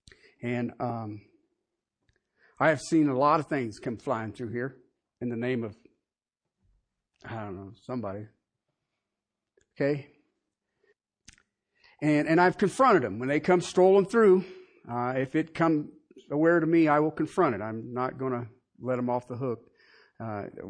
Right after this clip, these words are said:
I meet with pastors here in the community, uh, every Thursday,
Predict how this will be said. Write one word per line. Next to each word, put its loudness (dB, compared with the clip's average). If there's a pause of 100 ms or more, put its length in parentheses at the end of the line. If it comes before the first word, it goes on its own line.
(140)
I 2
meet -2
with -8
pastors 0
here -4
in -2
the -4
community, -4 (320)
uh, -4
every 0
Thursday, 2